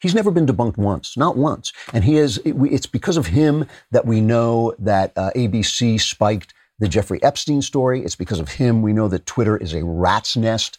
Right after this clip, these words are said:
of leftists who are doing everything they can to censor, uh, right-wingers. We know a lot of stuff because of him that the press just won't cover. What he hasn't got, what he hasn't got is the organization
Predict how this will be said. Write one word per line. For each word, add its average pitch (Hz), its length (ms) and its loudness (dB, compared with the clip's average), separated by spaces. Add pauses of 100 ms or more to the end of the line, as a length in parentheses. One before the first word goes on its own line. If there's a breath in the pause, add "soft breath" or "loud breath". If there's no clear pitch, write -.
(260 loud breath)
of 101 160 2
leftists 101 580 0
who 101 80 -4
are 92 60 -2
doing 95 220 0
everything 104 380 0
they 98 120 2
can 101 380 -2
to 92 100 -8
censor, 104 580 -2 (300 loud breath)
uh, 95 140 0
right-wingers. 110 680 0 (240 soft breath)
We 156 160 0
know 226 180 2
a 208 40 2
lot 185 240 2
of 202 80 0
stuff - 240 0
because 95 200 -6
of 95 120 -4
him 123 180 2
that 107 140 0
the - 80 -4
press - 400 -2 (100)
just 117 400 0
won't 117 240 0
cover. 107 340 -2 (200 loud breath)
What 98 100 2
he 120 120 2
hasn't 175 480 0
got, 85 280 -2
what 98 100 -4
he 104 100 -2
hasn't 139 340 0
got 92 180 2
is 80 120 -4
the 92 100 -4
organization 107 800 0